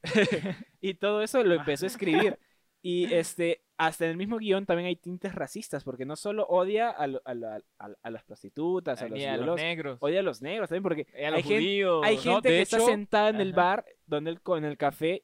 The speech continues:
Speaker 1: que son negros, y él los mira con desprecio, así como con odio, así como que, "¿Qué chucha hacen estos
Speaker 2: Ajá.
Speaker 1: acá, weón?".
Speaker 2: Qué
Speaker 3: De hecho,
Speaker 2: descaro.
Speaker 3: tengo entendido
Speaker 2: Ajá.
Speaker 3: que,
Speaker 2: Sí.
Speaker 3: de hecho, tengo entendido que lo, lo último que, o sea, la, esa, esa masacre final,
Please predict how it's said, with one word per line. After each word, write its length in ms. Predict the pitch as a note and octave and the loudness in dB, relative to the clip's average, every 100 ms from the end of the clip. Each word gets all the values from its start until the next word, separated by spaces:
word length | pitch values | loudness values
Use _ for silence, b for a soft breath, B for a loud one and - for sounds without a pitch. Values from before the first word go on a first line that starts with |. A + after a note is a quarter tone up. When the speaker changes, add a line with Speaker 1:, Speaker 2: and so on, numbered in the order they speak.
| _ | _
Speaker 1:
que 60 | |
son 220 | B2+ D3+ D3 | -8 -6 -4
negros, 260 | F3 E3 | -4 -2
y 60 | B2+ | -2
él 60 | D3+ | -2
los 100 | E3 | -4
mira 220 | E3 F#3 | -6 -6
con 240 | D3+ B2 | -6 -8
desprecio, 340 | A2 - - D3+ | -10 -10 -8 -6
así 120 | D#3 | -4
como 180 | E3 E3+ | -4 -4
con 220 | - A2 | -8 -6
odio, 220 | B2 D#3+ | -2 0
así 120 | B2+ D3 | -2 -4
como 160 | D#3+ A#2 | -6 -6
que, 140 | G#2+ _ | -10 _
"¿Qué 120 | A#2 | -18
chucha 300 | - - - | -16 -12 -12
hacen 180 | B2 C3 | -10 -10
estos 240 | C3 A#2+ | -10 -10
Speaker 2:
Ajá. 80 | A#2+ | -10
Speaker 1:
acá, 200 | B2+ E3 | -4 -2
weón?". 360 | D#3+ D#3+ D#3+ C3 - b b b _ _ | -2 -4 -6 -10 -14 b b b _ _
Speaker 2:
Qué 100 | - | -2
Speaker 3:
De 40 | D3 | 2
hecho, 60 | E3 | 4
Speaker 2:
descaro. 240 | F3+ F3+ | 4 4
Speaker 3:
tengo 100 | A3 | 4
entendido 320 | A#3+ G#3 G3+ A3 | 2 0 2 2
Speaker 2:
Ajá. 60 | G#3 | 2
Speaker 3:
que, 160 | G3 | -2
Speaker 2:
Sí. 80 | E3 | -2
Speaker 3:
de 80 | D3+ | -4
hecho, 160 | F3+ A3 | -4 -6
tengo 160 | G3 | -8
entendido 440 | G3 F3 D3+ E3+ F#3+ | -6 -8 -6 -8 -8
que 140 | E3 | -6
lo, 460 | C#3 C3 B2+ B2+ - | -6 -4 -4 -6 -10
lo 140 | A#2+ | -12
último 580 | A#2+ B2+ D#3+ - F3+ E3 | -10 -14 -16 -18 -16 -16
que, 640 | - A#2 A2 G#2+ G2+ G2 - | -12 -12 -10 -10 -12 -14 -18
o 60 | |
sea, 160 | A#2 A#2 | -16 -14
la, 220 | A#2 A2+ | -12 -12
esa, 360 | C3+ B2+ C#3+ D3+ | -12 -12 -14 -14
esa 180 | B2+ C#3 | -14 -14
masacre 640 | A#2+ - C3 C#3 C3 A2 | -14 -12 -12 -10 -12 -12
final, 480 | - A2 A2+ C3+ G3 | -14 -16 -10 -10 -10